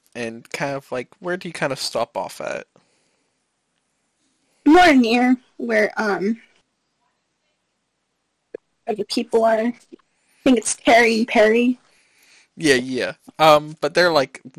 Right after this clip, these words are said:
Speaker 1: they're, like, a couple miles away.
Speaker 2: Okay, just near the area they dropped me off at.
Speaker 1: Um, that was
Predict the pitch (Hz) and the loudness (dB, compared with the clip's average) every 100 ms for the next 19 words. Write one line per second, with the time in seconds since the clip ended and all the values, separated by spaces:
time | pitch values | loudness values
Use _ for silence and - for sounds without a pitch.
0 | 147 - 156 160 139 - 127 - 107 101 | -20 -10 -4 -4 -4 -8 -12 -10 -10 -10
1 | 78 - - 170 226 _ _ _ _ _ | -10 -12 -12 -12 -14 _ _ _ _ _
2 | _ _ _ _ _ _ _ 427 381 285 | _ _ _ _ _ _ _ 0 2 4
3 | 262 - _ - 277 - - - - _ | 4 2 _ 0 0 0 -6 -12 -20 _
4 | _ _ _ 262 285 254 247 220 226 208 | _ _ _ 4 4 4 2 2 2 2
5 | 208 202 - 190 202 202 202 208 202 - | 2 2 0 0 0 0 -2 -2 -2 -8
6 | _ _ _ _ - 135 135 143 131 - | _ _ _ _ -10 -2 2 2 0 -12
7 | - | -16